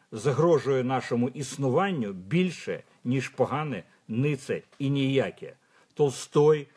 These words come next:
загрожує нашому існуванню більше, ніж Путін. Браття і сестри, з цим неможливо примиритися. Сьогодні, дяка Богові, е,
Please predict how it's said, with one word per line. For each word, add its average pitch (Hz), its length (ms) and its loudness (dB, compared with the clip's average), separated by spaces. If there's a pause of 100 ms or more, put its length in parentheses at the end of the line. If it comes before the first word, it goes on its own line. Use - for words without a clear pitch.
загрожує 135 880 2 (160)
нашому 135 720 0
існуванню 135 800 -2 (160)
більше, 113 460 -2
ніж 117 200 -4
Путін. - 380 -16 (540)
Браття 101 420 -2
і 95 80 0
сестри, - 520 -10 (100)
з - 80 -20
цим 135 300 0
неможливо 143 760 0
примиритися. 110 760 -2 (440)
Сьогодні, 156 420 -2
дяка 127 300 0
Богові, 120 500 -2 (1200)
е, 127 580 2